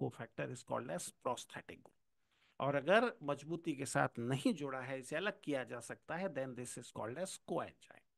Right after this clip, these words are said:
And M for metallic ion, जैसे हीम जुड़ा हुआ है ग्लोबिन के साथ, तो ये मेटालिक आयन कहलाता है। थोड़ा समझो, होलो एंजाइम क्या है, प्रोटीनियस पार्ट प्लस नॉन प्रोटीनियस पार्ट।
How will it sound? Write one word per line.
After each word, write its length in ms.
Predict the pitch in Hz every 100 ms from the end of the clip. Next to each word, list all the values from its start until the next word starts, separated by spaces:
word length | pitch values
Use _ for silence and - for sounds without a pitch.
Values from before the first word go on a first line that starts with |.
| - 180 -
And 140 | 196 202
M 160 | 196 190
for 220 | 170 147
metallic 500 | 135 156 135 120 113
ion, 300 | 104 104 110
जैसे 320 | 123 135 156 131
हीम 360 | - 202 208
जुड़ा 260 | 151 139 135
हुआ 340 | 120 113 120
है 180 | 117 156
ग्लोबिन 560 | 147 120 120 110 120 117
के 300 | - 80 80
साथ, 760 | - - 113 - - - - - _ 165
तो 100 | 135
ये 320 | 127 180 185
मेटालिक 680 | 120 123 120 117 135 165 113
आयन 220 | 117 139
कहलाता 460 | 131 117 113 -
है। 60 | 180
थोड़ा 260 | 170 139 135
समझो, 520 | - 143 170 202 240 - - -
होलो 240 | 160 202 175
एंजाइम 360 | 151 151 151
क्या 180 | - 143
है, 120 | 170
प्रोटीनियस 680 | 196 156 - 151 196 190 -
पार्ट 280 | 175 208 220 -
प्लस 280 | 190 202 -
नॉन 220 | 135 120
प्रोटीनियस 680 | 110 98 - - - - - -
पार्ट। 240 | -